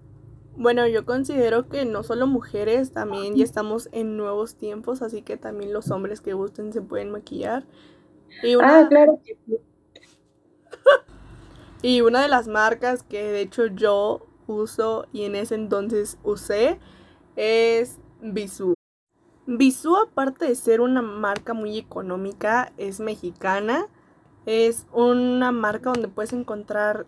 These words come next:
Speaker 1: muchísimos productos dentro de estos miles de productos puedes encontrar bases, que la Beauty Blender, que el polvo compacto, los labiales, delineadores, sombras, brochas, paletas.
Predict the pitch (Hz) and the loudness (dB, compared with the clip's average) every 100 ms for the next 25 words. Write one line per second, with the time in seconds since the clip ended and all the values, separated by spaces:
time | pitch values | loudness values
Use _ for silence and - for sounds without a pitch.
0 | _ 220 220 - 226 311 302 254 196 190 | _ -6 -6 -8 -8 -2 -2 -2 -6 -6
1 | 196 - 247 277 311 - _ _ _ _ | -8 -4 0 2 0 -10 _ _ _ _
2 | _ _ _ _ _ - - 254 269 269 | _ _ _ _ _ -18 2 4 4 4
3 | 285 294 311 370 392 277 269 254 247 196 | 0 0 -2 -2 -4 0 0 0 -2 -2
4 | 196 196 - 226 - 233 220 208 196 196 | -4 -4 -4 -2 -2 -4 -4 -8 -8 -6
5 | 196 202 226 233 262 269 254 - 214 202 | -8 -4 2 4 4 2 -4 -6 -8 -6
6 | 202 196 190 185 220 226 240 254 269 262 | -8 -10 -10 -6 -2 0 2 2 2 2
7 | 247 247 - 196 196 208 196 190 190 - | 0 -2 -4 -8 -6 -6 -4 -6 -8 -8
8 | 190 190 220 220 220 220 - 214 208 202 | -8 -8 -4 -2 -4 -4 -6 -6 -6 -8
9 | 190 196 214 220 226 220 220 208 202 208 | -6 -4 0 2 2 0 -2 -6 -6 -6
10 | 202 208 220 220 220 - 220 214 214 208 | -4 -2 0 0 -2 -4 -8 -4 -2 -2
11 | 202 202 202 214 208 - 202 202 202 - | -2 -4 -4 -4 -6 -6 -8 -6 -6 -4
12 | 208 220 | -4 -4